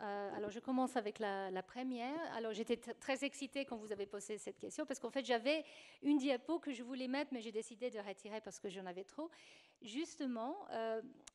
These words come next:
nous avons découvert qu'il y a des gènes sur d'autres chromosomes qui sont exprimés que à partir d'un allèle et pas l'autre.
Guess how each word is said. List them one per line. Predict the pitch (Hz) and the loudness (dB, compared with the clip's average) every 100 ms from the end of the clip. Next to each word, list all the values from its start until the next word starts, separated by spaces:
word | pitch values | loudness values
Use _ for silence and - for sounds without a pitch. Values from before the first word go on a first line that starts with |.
| - | -2
nous | 254 262 285 | 4 8 8
avons | 277 302 | 8 8
découvert | 277 285 240 214 240 349 392 | 6 2 -6 -4 -2 0 -2
qu'il | - 254 240 | -4 -4 0
y | |
a | 262 330 | 0 0
des | 269 254 | 0 -2
gènes | 220 247 247 285 320 - - | 0 0 2 2 0 -4 -10
sur | - - 247 | -10 -6 -6
d'autres | 220 320 - 330 | 0 -2 -2 -8
chromosomes | 262 233 214 208 214 277 - - - _ | -6 -6 -6 -8 -6 -6 -8 -20 -20 _
qui | 254 | -10
sont | 240 320 - | -6 -4 -2
exprimés | 294 - - 254 262 311 294 | -4 -6 -6 -2 -2 -2 -6
que | - 320 339 349 | -4 -2 -2 -6
à | - | -6
partir | 247 247 - 254 | -4 -4 -4 -4
d'un | 240 | -4
allèle | 226 220 254 277 | -4 -4 -6 -6
et | - | -8
pas | - 214 | -6 -6
l'autre. | 196 - - | -6 -10 -12